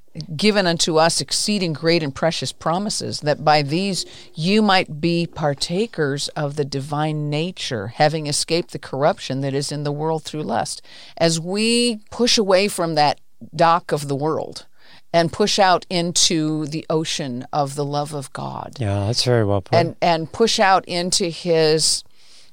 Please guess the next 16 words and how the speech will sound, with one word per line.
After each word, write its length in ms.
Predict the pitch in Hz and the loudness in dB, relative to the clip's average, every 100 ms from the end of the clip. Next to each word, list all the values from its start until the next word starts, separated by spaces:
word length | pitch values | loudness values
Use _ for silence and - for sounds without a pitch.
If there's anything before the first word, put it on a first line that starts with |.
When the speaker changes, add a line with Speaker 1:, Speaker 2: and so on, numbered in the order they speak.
| - | -10
Speaker 1:
wonderful 1120 | 170 180 196 208 208 190 170 175 143 143 131 - - - - | -6 2 2 4 4 2 2 0 2 2 -2 -8 -20 -20 -12
spirit-led 1400 | - - - - 202 196 - - - 175 170 185 165 147 - | -4 -2 -2 0 2 2 0 -4 -14 -2 4 6 6 2 -10
kingdom. 720 | - 175 190 185 131 - - - - - - - | -8 -6 -6 -4 -4 -6 -14 -20 -20 -20 -16 -2
Um, 320 | 160 147 143 - | 2 2 2 -4
we're, 380 | 180 190 180 - | 0 2 0 0
we're 200 | 175 170 | -2 -2
being 340 | 202 196 185 | 0 -2 -2
freed 680 | - - 240 196 247 233 170 | -6 -10 -8 -4 -4 -4 -6
from 240 | - 160 - | -6 -6 -2
all 240 | 170 220 | 0 0
of 120 | 190 | -2
those 260 | 165 143 - | -2 -2 -4
things 600 | - 185 220 156 131 - | -6 -6 -4 -4 -6 -2
that, 260 | 151 143 - | 2 2 0
that 240 | - 156 156 | -2 0 0
have, 360 | 156 147 - | -2 -4 -6